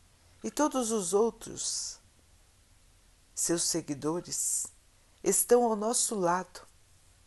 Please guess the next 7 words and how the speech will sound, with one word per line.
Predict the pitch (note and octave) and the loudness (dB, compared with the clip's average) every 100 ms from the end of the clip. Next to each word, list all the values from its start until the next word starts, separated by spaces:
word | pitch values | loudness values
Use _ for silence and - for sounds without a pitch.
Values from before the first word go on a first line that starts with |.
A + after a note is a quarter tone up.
| - - - - - - | -20 -20 -20 -20 -20 -10
nos | E3+ F#3+ A3 G#3 | -2 8 8 8
auxiliando, | F#3+ F3+ - D#3+ C#3+ D3+ E3+ D#3+ E3 | 4 4 4 4 6 6 4 0 -2
nos | E3 F#3+ G3 | 2 2 4
amparando, | F3+ F3 - D3+ C3+ D3 F3+ E3+ D#3+ F3+ - - - - - - - - - - - - - - | 4 2 4 4 6 4 2 -4 -4 -4 -8 -20 -20 -20 -20 -20 -20 -20 -20 -20 -20 -20 -18 -12
levando | C3+ G#3+ E3+ - F3 B3 B3 F#3 D3+ D3 | 0 0 0 0 4 4 2 -4 -4 -2
a | C#3 | -2
nós | D3 G3+ G#3 | -2 -2 -4